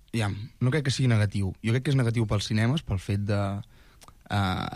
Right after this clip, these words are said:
aquest espai on estàvem acostumats a anar, em, i així, però en la indústria ha fet que creixi molt, sobretot a Espanya.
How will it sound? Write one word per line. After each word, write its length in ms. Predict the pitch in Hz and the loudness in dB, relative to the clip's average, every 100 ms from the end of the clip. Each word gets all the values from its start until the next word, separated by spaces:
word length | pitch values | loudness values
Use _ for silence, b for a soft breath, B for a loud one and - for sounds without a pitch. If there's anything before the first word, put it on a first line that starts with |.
| 107 | -2
aquest 220 | 110 101 | 0 0
espai 800 | - - 113 107 107 107 104 104 | -2 0 2 4 4 4 4 2
on 320 | 104 104 95 113 - - | 0 -2 0 -2 -4 -6
estàvem 240 | - 107 | -2 -2
acostumats 440 | 107 101 101 98 107 | 0 0 0 2 2
a 40 | |
anar, 500 | 104 107 104 104 110 - - - | 4 4 4 2 0 -8 -12 -4
em, 300 | 104 110 123 - B B B | -2 -2 -6 -8 B B B
i 80 | 117 | -2
així, 300 | 104 - 139 | 0 0 -2
però 500 | - 151 139 117 110 - b b b _ - | 0 0 2 0 -2 -8 b b b _ -2
en 140 | 113 | 0
la 80 | 110 | 2
indústria 640 | 110 113 120 - 135 170 214 - - | 2 0 -2 -2 0 0 -2 -10 -8
ha 80 | 104 | -6
fet 160 | - 120 | -4 -4
que 120 | 123 | -2
creixi 220 | 131 - 104 | -2 -2 0
molt, 240 | 123 120 | 2 0
sobretot 400 | - 101 95 98 | -2 -6 -4 -4
a 60 | 95 | -4
Espanya. 460 | - 117 135 104 | -2 0 2 2